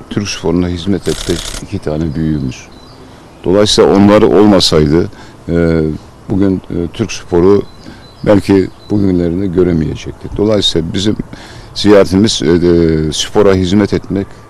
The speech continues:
etmiş iki büyüğümüzü ziyaret edip onların, onlara bir Fatiha okumak, e, onları anmak bizim en başta bu spora hizmet veren kişilerin birinci görevidir.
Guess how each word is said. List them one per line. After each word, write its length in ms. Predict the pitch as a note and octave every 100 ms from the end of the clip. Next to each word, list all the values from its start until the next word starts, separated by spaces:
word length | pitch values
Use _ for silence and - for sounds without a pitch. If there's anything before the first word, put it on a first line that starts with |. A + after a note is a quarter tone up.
| - - - -
etmiş 420 | F2+ - G2+ -
iki 340 | G2 - A2
büyüğümüzü 600 | F#2 F2+ E2+ E2+ D#2+ F2 E2
ziyaret 440 | E2+ G2 G2+ F2+
edip 220 | E2 F2+
onların, 440 | F2 F2+ F#2 F#2+ F#2+ - - - - -
onlara 300 | - F#2 F#2+
bir 60 | F2+
Fatiha 460 | - F2 F2 F#2+ F2
okumak, 440 | E2+ - D#2 F2 - - - - - -
e, 120 | E2 E2
onları 480 | - F#2+ G2 F#2 -
anmak 380 | F2+ F#2 F2+ F#2+ - - - - -
bizim 340 | E2+ F#2 F#2 - - - -
en 220 | G2+ F#2
başta 320 | D#2+ D2 - E2 - -
bu 80 | -
spora 520 | - E2+ E2+ E2+ E2 - - - -
hizmet 380 | F2+ F2 F#2 E2
veren 200 | E2 D#2+
kişilerin 560 | - - - E2+ F2+ D#2+
birinci 360 | D#2+ D#2+ C#2+ C#2+
görevidir. 440 | D2 C#2 C2 -